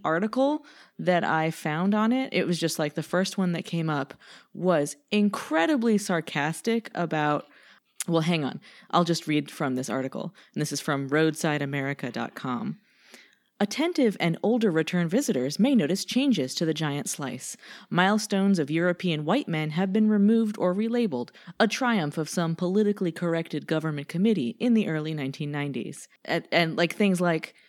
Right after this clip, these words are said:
the signing of the Magna Carta, twelve fifteen, it has been taken off. In its place is thirteen twenty-five. Aztecs begin construction of Tenochtitlan, Mexico.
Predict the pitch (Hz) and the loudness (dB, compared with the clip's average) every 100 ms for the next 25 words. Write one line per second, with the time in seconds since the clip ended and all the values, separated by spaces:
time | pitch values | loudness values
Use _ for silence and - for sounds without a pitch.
0 | _ _ _ - _ 175 202 202 208 202 | _ _ _ -20 _ 0 2 4 2 4
1 | 208 196 180 180 170 160 151 - 311 320 | 4 4 2 2 2 0 -2 -2 0 2
2 | 151 175 240 _ _ _ - 127 - 123 | 2 2 -2 _ _ _ -6 -4 -4 -8
3 | - 202 156 170 - - 156 170 156 170 | -2 -2 -2 -6 -8 -10 -4 0 4 2
4 | 143 151 156 143 143 123 160 - - _ | 2 0 2 0 0 0 -2 -4 -12 _
5 | - _ _ _ - 302 311 - - 208 | -20 _ _ _ -2 0 0 -2 0 2
6 | 185 190 - 175 175 170 - _ _ - | 2 0 -2 0 0 -4 -10 _ _ -2
7 | 254 - 240 226 214 196 190 - 139 - | -2 0 2 4 4 2 2 0 -2 -4
8 | - - - _ - 233 247 - 135 - | -10 -18 -20 _ 0 0 0 -2 -4 -4
9 | 156 156 185 208 202 208 208 147 127 - | -4 0 0 0 0 -2 -4 -6 -6 -4
10 | 165 165 - 185 190 123 143 165 - - | -4 -4 -6 -4 -2 -2 -4 -6 -6 -10
11 | - | -12